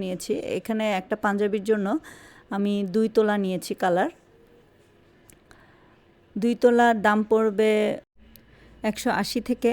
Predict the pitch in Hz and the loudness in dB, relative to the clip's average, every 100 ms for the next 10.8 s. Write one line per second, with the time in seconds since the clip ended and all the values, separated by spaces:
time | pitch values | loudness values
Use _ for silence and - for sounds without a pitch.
0 | 214 - 214 202 180 208 233 226 226 226 | 0 -4 -2 -2 0 0 0 -2 -2 -2
1 | 190 226 277 - 180 185 185 165 180 185 | 0 0 0 -2 -4 -2 -2 -2 -2 -2
2 | 185 185 175 170 170 196 302 - - - | -2 -2 -2 -2 -2 0 -2 -4 -20 -20
3 | - - 208 202 220 220 226 240 240 233 | -14 -4 -2 0 0 2 2 2 4 4
4 | 226 226 220 226 214 208 220 208 202 196 | 2 2 2 2 0 0 -2 0 0 0
5 | 202 - 208 202 190 196 196 190 170 180 | -4 -4 -4 -2 -2 -2 -2 -2 -2 -4
6 | 190 247 269 190 185 196 196 190 185 196 | -2 0 0 -2 -2 -2 -2 -4 -6 -2
7 | 190 180 180 202 175 170 208 185 180 180 | 0 0 -2 -2 -2 -4 -2 0 0 0
8 | 202 190 190 180 175 180 180 - 180 190 | -2 -4 0 2 4 2 0 -2 -4 -2
9 | 180 - 180 175 185 170 170 233 - - | -2 -6 -6 -2 -2 -2 -4 -8 -8 -8
10 | 196 202 196 - 175 226 285 185 | -6 -4 -4 -6 -4 -2 -2 -4